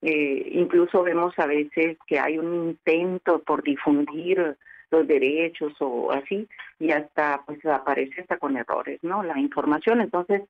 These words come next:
no, no, mm, sí hay un desconcierto, pues, ¿no?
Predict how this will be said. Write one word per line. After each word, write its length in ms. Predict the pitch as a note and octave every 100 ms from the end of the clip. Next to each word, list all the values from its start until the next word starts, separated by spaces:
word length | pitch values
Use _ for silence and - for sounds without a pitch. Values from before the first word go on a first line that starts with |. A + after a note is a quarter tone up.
| _ _ _ -
no, 280 | F3 F3+
no, 280 | F3 F3+ E3+
mm, 580 | D#3+ D3+ D3+ C#3 C3 - _ _ -
sí 140 | G#3
hay 120 | G#3+ G#3+
un 80 |
desconcierto, 840 | G#3 G#3+ F3 D3+ D3 B2+ B2 - B2
pues, 140 | - C3+
¿no? 180 | F3